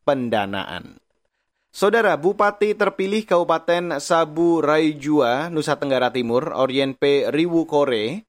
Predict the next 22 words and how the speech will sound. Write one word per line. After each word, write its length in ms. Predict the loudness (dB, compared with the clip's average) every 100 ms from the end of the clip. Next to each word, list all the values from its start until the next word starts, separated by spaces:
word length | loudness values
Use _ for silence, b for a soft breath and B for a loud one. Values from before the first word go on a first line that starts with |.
| _ _ _
masih 380 | -2 0 -2
berstatus 560 | 0 0 0 -2 -2 -4
sebagai 240 | -2 0 0
warga 300 | 0 0 -4
negara 400 | -2 0 0 -2
Amerika 400 | -4 -6 -6 -8
Serikat. 480 | -4 -4 -2 -2 -4 _ _
Status 320 | -2 0 -2
warga 320 | -2 0 -4
asing 480 | -4 -2 -2 -2 -2
Orien 400 | 0 0 0 0
baru 160 | 0 0
diketahui 560 | -2 -4 0 0 0
Bawaslu 640 | 0 0 2 0 -2 -4 -2
Kabupaten 640 | 0 0 0 0 -4 -4
Sabu 480 | 0 0 0 0 2
Raijua 720 | 2 0 -2 0 0 0 -6 -12 _ _ _
usai 240 | -2 0 0
menetapkan 560 | -2 0 -2 0 -4 0
Orien 400 | 0 2 0 2
dan 240 | 0 0
pasangannya 480 | -4 -2 -2 0 -2